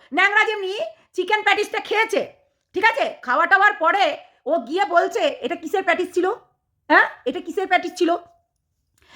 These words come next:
প্যাটিস কিন্তু দু রকমেরই হয়, এক হচ্ছে চিকেন প্যাটিস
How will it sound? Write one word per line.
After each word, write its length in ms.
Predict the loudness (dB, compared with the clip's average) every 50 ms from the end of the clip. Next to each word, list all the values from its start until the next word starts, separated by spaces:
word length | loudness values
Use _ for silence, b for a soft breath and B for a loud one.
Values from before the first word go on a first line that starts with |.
| b b
প্যাটিস 280 | b 2 2 2 -2 -4 -4
কিন্তু 260 | -4 -4 -2 0 2 2 2 0 -4 -14 -20 b b b 0
দু 160 | 4 6 8
রকমেরই 420 | 8 6 6 4 0 0 -2 -2
হয়, 220 | -2 -2 -4 -6 -8 -14 _ _ _ -2 0
এক 200 | 0 0 2 0
হচ্ছে 280 | -4 -2 -2 -2 -2
চিকেন 280 | -2 -2 -4 -4 -2 0
প্যাটিস 300 | 0 2 2 2 0